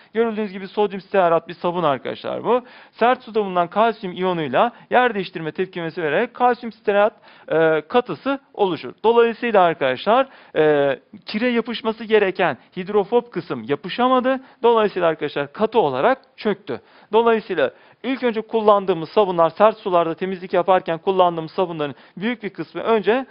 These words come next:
sudaki bu iyonların ayrışmasında kullanılmakta. Dolayısıyla sabunun verimi, e, düşmekte,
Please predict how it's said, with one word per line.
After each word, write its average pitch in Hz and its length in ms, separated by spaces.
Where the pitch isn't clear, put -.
sudaki 208 400
bu 233 100
iyonların 202 600
ayrışmasında 214 920
kullanılmakta. 143 640
Dolayısıyla 220 440
sabunun 170 500
verimi, 190 420
e, 160 400
düşmekte, 214 600